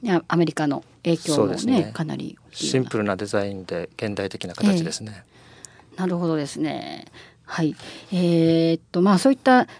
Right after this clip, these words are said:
Speaker 1: 中で、えー、那覇市民会館の話に入っていきますが、他の、お、この、えー、建物についても、あ、触れながらなんですけども、まあ、初っ端からどこももというちょっと難しい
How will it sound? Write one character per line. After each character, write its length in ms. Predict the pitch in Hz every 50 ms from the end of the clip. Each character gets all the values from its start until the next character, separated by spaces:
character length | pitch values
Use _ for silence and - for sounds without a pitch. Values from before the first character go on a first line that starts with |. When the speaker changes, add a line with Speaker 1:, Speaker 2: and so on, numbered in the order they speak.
| - -
Speaker 1:
中 240 | 220 208 - 208 185
で、 340 | 185 180 165 127 131 156 160
え 20 |
ー、 40 | 160
那 80 | 175
覇 80 | 202 208
市 120 | - 220
民 140 | 214 208 202
会 160 | - 202 196
館 100 | 190 180
の 60 | 175 160
話 400 | - 175 170 156 147 - - 147
に 80 | 139
入 160 | 143 - 185
っ 40 | 175
て 120 | - - 147
い 60 | 156
き 100 | - 185
ま 120 | 185 175
す 80 | 165 165
が、 100 | 175 156
他 240 | - - - 339 330
の、 180 | 320 330 320 - - -
お、 220 | - 202 196 185 165
こ 80 | 202
の、 200 | 185 175 175 - - - - - -
え 100 | 170 170
ー、 140 | 160 - -
建 140 | - 202 190
物 160 | 180 180 170
に 80 | 160 156
つ 120 | - -
い 60 | 156 143
て 80 | 156 147
も、 280 | 147 143 139 - - - -
あ、 120 | 147 143 139
触 120 | - -
れ 100 | 175 175
な 140 | 175 170 165
が 100 | 156 156
ら 120 | 151 147 147
な 120 | 147 147
ん 60 | 156
で 100 | 156 151
す 100 | - -
け 120 | - 160 160
ど 100 | 160 170
も、 160 | 180 165 - - - - - - -
ま 80 | 220
あ、 20 | 208
初 120 | - 262
っ 20 | 254
端 220 | - 262 262 247
か 80 | 247 220
ら 80 | 208
ど 100 | 190 208
こ 140 | - - 247
も 100 | 247 233
も 160 | 226 226 220
と 100 | - 190
い 40 | 170
う 40 | 156
ち 60 | -
ょ 20 |
っ 40 | 226
と 80 | - 175
難 300 | 185 196 214 214 254 247
し 200 | - 233 294
い 40 | 277